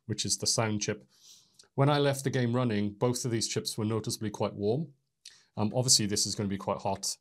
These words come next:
uh, but it's obviously got a massive heatsink on it already. And, uh, you might find, I suppose, these chips might get super hot if you're doing a lot of data transfer.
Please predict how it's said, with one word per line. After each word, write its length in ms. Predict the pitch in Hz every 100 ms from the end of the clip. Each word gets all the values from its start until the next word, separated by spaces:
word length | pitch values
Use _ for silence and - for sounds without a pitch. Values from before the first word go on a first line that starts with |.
| -
uh, 160 | 92
but 120 | 92
it's 100 | 101
obviously 280 | 110 101 -
got 160 | - 92
a 20 |
massive 320 | 95 95 95
heatsink 400 | 101 92 101 98
on 120 | 98 95
it 40 |
already. 460 | 92 92 92 95 - _ _ _ -
And, 340 | 110 107 110 120
uh, 240 | 113 110 104
you 260 | - 196
might 220 | 139 139 131
find, 180 | 120
I 60 | 113
suppose, 320 | - 117 110
these 180 | - 113
chips 240 | - 113
might 160 | 120 110
get 140 | 117
super 240 | - 117 110
hot 240 | 113 107
if 100 | 107
you're 80 | 107
doing 200 | 98 107
a 40 |
lot 140 | 104 107
of 60 | 98
data 260 | 110 107
transfer. 480 | - 117 123 143 135